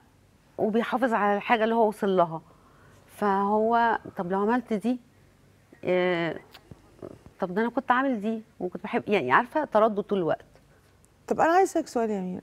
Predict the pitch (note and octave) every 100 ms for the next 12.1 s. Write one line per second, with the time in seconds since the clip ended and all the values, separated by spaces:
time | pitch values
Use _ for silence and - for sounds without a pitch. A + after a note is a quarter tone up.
0 | - G3 A#3+ A#3+ D#4 D4+ D4 A3 G#3 G3+
1 | G3+ A3+ G#3 G#3 - A3 - A3 - G3
2 | F#3+ - - - - - F#3+ - G#3+ F#3
3 | - - G3 G3+ F#3+ A#3 - F3+ E3+ F3+
4 | G#3+ F#3+ E3 - E3+ - _ - _ _
5 | _ _ _ _ D3 F#3 G#3+ G3+ F#3 G3+
6 | G#3 G#3 A3+ - F#3 F3 G#3 A3 G#3 G#3
7 | A#3+ A#3+ A3 B3 A#3 - D#3 G#3+ A#3+ A#3+
8 | A#3 G#3+ G#3 F#3+ C4 B3 A#3+ G3 - A#3
9 | - A#3+ - G#3 G3 F3 F#3 G3 G3+ F#3
10 | F#3 - F#3 - - F#3 - A3 - _
11 | - - G3 F#3+ E3+ E3 B3 A#3+ G#3+ -